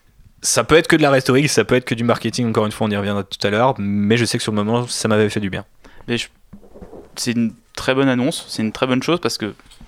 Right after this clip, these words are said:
Speaker 2: je pense qu'il y a eu, en fait, trop de Star Wars d'un coup. Dans le sens où les, il y a, il y a, on va dire, pas, pas les, les gros nerds comme nous, tu vois, nous, tout ce qui est Star Wars, on prend, on kiffe, mais sur le grand public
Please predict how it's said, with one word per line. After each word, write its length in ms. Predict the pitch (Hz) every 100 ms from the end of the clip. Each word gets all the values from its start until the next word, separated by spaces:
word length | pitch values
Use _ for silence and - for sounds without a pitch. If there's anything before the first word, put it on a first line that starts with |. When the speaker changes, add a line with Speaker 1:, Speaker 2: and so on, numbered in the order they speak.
| - - - -
Speaker 2:
je 100 | -
pense 200 | - -
qu'il 140 | 120
y 20 |
a 40 | 117
eu, 280 | 123 143 143 - _ _ _ -
en 60 | 131
fait, 260 | 139 - - _
trop 320 | - - 180
de 100 | 165
Star 280 | 135 - 127
Wars 200 | 131 147 120 - _ -
d'un 180 | 113 113
coup. 140 | - - _ - _ _ _ _ _ _ -
Dans 140 | - 120
le 40 |
sens 240 | - 160 -
où 40 |
les, 500 | 120 117 113 110 113 -
il 140 | 95
y 60 | 127
a, 160 | 120 117
il 80 |
y 60 | 117
a, 240 | 110 107 107
on 40 |
va 100 | 107
dire, 120 | 120 147 - _ _ _
pas, 240 | - 165 165
pas 220 | - 147
les, 400 | 139 120 113 110
les 240 | 107 107
gros 240 | 110 120 127
nerds 240 | 131 131 -
comme 180 | 127
nous, 160 | 135 143
tu 80 | 131
vois, 120 | 113
nous, 140 | 110 104 107 98
tout 120 | -
ce 60 | 117
qui 40 |
est 40 | 123
Star 180 | 117 117
Wars, 120 | 135
on 80 | 113
prend, 240 | 104 135
on 100 | 123
kiffe, 240 | 110 135 - - - -
mais 80 | 113
sur 140 | 113
le 60 | 143
grand 120 | 131
public 420 | 123 117 139 -